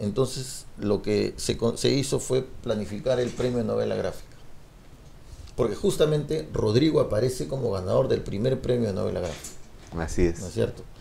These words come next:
Speaker 1: Y entonces, este, creo que esto, eh, más o menos las cosas se fue planificando desde un primer momento para tener lo que se,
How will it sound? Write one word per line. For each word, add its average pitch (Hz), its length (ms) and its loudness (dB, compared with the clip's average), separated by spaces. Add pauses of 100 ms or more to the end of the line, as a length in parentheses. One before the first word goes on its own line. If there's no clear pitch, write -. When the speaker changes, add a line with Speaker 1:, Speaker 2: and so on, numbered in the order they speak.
(200)
Speaker 1:
Y 98 120 -2
entonces, 117 500 0
este, 95 540 -2
creo 160 200 0
que 147 160 -2
esto, - 280 -6
eh, 135 240 -2
más 156 220 0
o 165 40 0
menos 165 200 0
las 127 120 0
cosas 151 260 -2
se 139 100 -2
fue 160 180 2
planificando 147 920 4 (500)
desde 123 240 8
un 185 80 6
primer 185 180 10
momento 180 320 6
para 139 180 4
tener 143 360 2
lo 117 120 2
que 104 100 -4
se, - 260 0